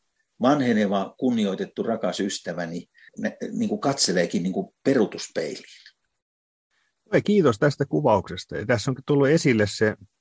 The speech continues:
Speaker 2: viittaus siihen kirjeeseen, kun se oli, että, että hän tavallaan koki olevansa siinä rajalla.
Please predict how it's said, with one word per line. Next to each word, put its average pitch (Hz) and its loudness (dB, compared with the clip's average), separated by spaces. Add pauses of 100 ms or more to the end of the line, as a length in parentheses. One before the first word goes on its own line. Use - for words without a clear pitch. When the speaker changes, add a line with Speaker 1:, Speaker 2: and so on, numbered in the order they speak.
Speaker 2:
viittaus 107 0
siihen 95 0 (760)
kirjeeseen, 90 0
kun - -16
se 92 -6
oli, 92 -4
että, - -12 (180)
että - -16
hän 101 -8
tavallaan 95 0 (220)
koki 98 -2
olevansa 87 0
siinä 90 -6
rajalla. 90 -2